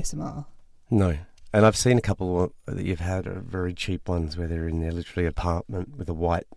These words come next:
Speaker 2: wall in the background. Some
Speaker 1: Yeah.
Speaker 2: creepy guys.
Speaker 1: Yeah. I, I mean, they're just probably students who are like, "I'm gonna try and get on this A S M R train," and they're just doing with something really shit. But anyway, like, let me go into some of the weirdest stuff out there for you.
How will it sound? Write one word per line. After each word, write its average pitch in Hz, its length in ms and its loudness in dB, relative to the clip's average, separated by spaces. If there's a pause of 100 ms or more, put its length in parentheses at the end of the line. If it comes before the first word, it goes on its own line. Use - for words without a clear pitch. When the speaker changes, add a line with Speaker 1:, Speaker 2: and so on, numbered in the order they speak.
(120)
Speaker 2:
wall 87 340 -2
in 85 120 2
the 80 40 -2
background. 82 640 -4 (420)
Some 220 140 0
Speaker 1:
Yeah. - 140 2
Speaker 2:
creepy - 260 6
guys. 87 480 2 (220)
Speaker 1:
Yeah. 180 400 -4 (180)
I, 262 300 -8
I 269 40 -4
mean, 262 140 -2
they're 254 140 -2
just - 200 -6 (320)
probably 185 260 -2
students 165 680 -4
who 175 220 -2
are 156 80 -4
like, 147 440 -4 (220)
"I'm 170 140 -2
gonna 160 180 -6
try 160 280 -6
and 135 300 -8 (120)
get 151 180 0
on 135 120 2
this 135 180 0
A 143 160 -4
S 139 160 -2
M 156 100 -2
R 139 140 0
train," 143 420 -4
and 147 100 -4
they're 143 60 0
just - 160 -6
doing 135 180 -2
with 131 120 -4
something 147 260 -6
really 139 160 -8
shit. - 320 -10 (460)
But 220 80 -2
anyway, 180 240 2
like, 175 160 0
let 214 80 -2
me 226 80 -2
go 226 100 -4
into 202 180 -4
some 196 140 -4
of 165 60 -4
the 165 80 -6 (120)
weirdest 160 360 -4
stuff 156 200 -10
out 147 120 -10
there 143 160 -8
for - 80 -14
you. 147 180 -10